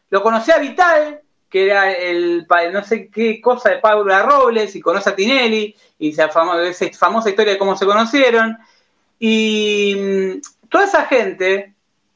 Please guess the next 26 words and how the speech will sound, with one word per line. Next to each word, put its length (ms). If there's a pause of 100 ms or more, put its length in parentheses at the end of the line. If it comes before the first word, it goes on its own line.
(480)
toda 180
esa 160
gente 380
sabía 320
esos 260
movimientos, 760
cómo 240
perdía 480
plata 280
San 180
Lorenzo. 500 (220)
Entonces, 460
¿qué 80
hicieron? 600 (160)
Bueno, 520 (400)
juntamos 560
varios 300
socios 260
con 240
guita, 640 (960)
entre 240
los 100
que 80
estaba 360
Oller, 440 (1300)
porque, 540